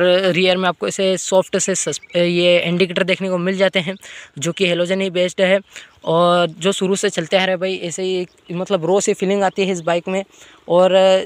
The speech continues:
जिस प्राइस पॉइंट पर ये मिलती है, उसमें काफ़ी कुछ चीज़ें आपको ऑफर कर देती है। और सबसे पहले बात करें यहाँ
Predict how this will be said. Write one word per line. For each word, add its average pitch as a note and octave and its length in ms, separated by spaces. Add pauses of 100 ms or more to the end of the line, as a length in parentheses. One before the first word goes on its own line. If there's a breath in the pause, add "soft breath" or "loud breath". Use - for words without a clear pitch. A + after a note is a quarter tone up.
जिस F3 180
प्राइस F#3 240
पॉइंट G3 200
पर G3+ 80
ये G3 60
मिलती F#3+ 300
है, G3 160
उसमें F#3+ 640 (140)
काफ़ी F3+ 280
कुछ G3+ 240
चीज़ें F#3+ 360
आपको F3 280
ऑफर F#3+ 200
कर F3+ 160
देती F#3 280
है। F#3+ 120 (640 loud breath)
और F3 220
सबसे G3 280
पहले F#3+ 180
बात F3+ 200
करें G3 240
यहाँ F3+ 160